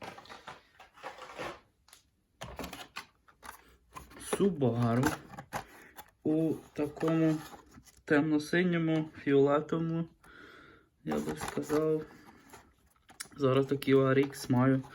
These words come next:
в багатьох кольорах, так що пишіть Instagram, Telegram. Все буде в описі до цього відео. О-о, поставили в пірамідку. Nissan Patrol.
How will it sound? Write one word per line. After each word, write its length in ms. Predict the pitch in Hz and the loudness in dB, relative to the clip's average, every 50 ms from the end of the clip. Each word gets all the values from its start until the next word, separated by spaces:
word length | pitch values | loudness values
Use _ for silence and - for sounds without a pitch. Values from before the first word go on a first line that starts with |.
| - - - - - _ _ - | -18 -20 -20 -20 -20 _ _ -2
в 80 | 127 | 4
багатьох 480 | 120 117 120 127 127 123 113 113 113 - | 6 6 6 6 2 0 -2 -2 -2 -2
кольорах, 460 | - 104 110 107 110 139 190 - - | 0 2 4 4 4 2 0 0 -4
так 200 | - 127 139 - | -6 -6 -6 -6
що 260 | - - - 135 135 135 - - - _ _ _ _ - - - - - - - - _ | -8 -8 -6 -6 -6 -6 -8 -14 -20 _ _ _ _ -20 -20 -18 -16 -14 -14 -16 -12 _
пишіть 500 | - 180 185 - 214 220 220 220 - - | -2 -2 0 4 4 4 4 4 2 0
Instagram, 680 | 185 180 180 - - 170 170 170 175 180 180 180 - - | 0 0 0 2 2 2 2 4 4 4 4 4 0 -2
Telegram. 600 | - 135 139 135 135 139 156 156 165 165 170 170 - - - _ - _ - - - - - - - - - - - - - - - _ _ | -2 0 2 2 0 0 -2 -2 -2 -2 -2 -4 -6 -10 -20 _ -20 _ -20 -18 -18 -18 -18 -18 -20 -20 -20 -20 -20 -20 -20 -20 -20 _ _
Все 280 | - - - - 151 165 | -14 -8 -4 -2 -2 0
буде 240 | 156 147 147 135 127 | 2 0 2 2 2
в 160 | 123 - - | 0 0 2
описі 400 | 143 147 - - 156 - - 131 | 0 2 0 -2 -8 -2 -2 2
до 180 | 123 127 135 | 4 4 4
цього 320 | 131 - 127 123 123 127 120 | 2 2 2 2 4 4 4
відео. 300 | 113 110 107 110 101 107 - 127 - - - - - - - - - - - - | 4 2 4 6 6 8 8 6 4 0 -2 -8 -16 -18 -20 -20 -16 -14 -6 -2
О-о, 380 | 156 - - - 120 117 123 120 120 120 - - - - - - - - - - - | -2 -2 0 2 4 4 4 4 4 2 2 0 0 -6 -12 -14 -18 -12 -6 -4 -2
поставили 540 | - 127 - - 123 120 143 147 139 131 127 | -2 -2 -2 0 2 2 4 4 4 4 2
в 100 | 123 123 | 2 2
пірамідку. 600 | - 113 117 117 117 113 113 - - 123 117 117 - - - - - - - - - - - - - - - _ - | 2 2 4 4 4 2 0 -2 -4 -4 -4 -4 -6 -12 -20 -20 -20 -20 -20 -20 -20 -20 -18 -18 -20 -20 -12 _ 2
Nissan 500 | 139 170 202 196 196 - 185 185 185 180 | 6 6 6 6 8 8 6 6 6 4
Patrol. 600 | 175 170 165 - 160 147 135 120 117 110 110 113 | 4 2 4 4 4 6 6 8 6 4 4 0